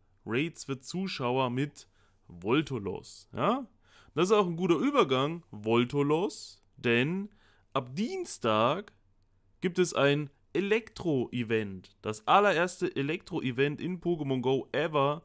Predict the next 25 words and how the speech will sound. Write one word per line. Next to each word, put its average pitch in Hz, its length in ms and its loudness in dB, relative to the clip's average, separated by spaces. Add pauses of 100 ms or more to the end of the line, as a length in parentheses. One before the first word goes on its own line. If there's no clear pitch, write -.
(280)
Und 139 280 -6
Dienstag 185 560 0
wechselt 175 360 -2
auch 131 140 0
die 127 160 -8
Form 156 360 -4
von 127 260 -6
Voltolos 139 960 0 (1040)
von 170 240 -2
der 175 180 2
Inkarnationsform 165 1500 0
auf 117 140 -4
der 120 200 -4
Wolke, 151 680 0 (160)
ja, 143 240 -4 (180)
mit 123 140 -4
den 131 120 -4
Analkugeln, 143 840 -2
die 135 120 -2
er 139 80 4
da 135 100 0
mit 147 180 -4
sich 156 200 -10
führt, 185 420 0 (560)
ähm, 151 540 2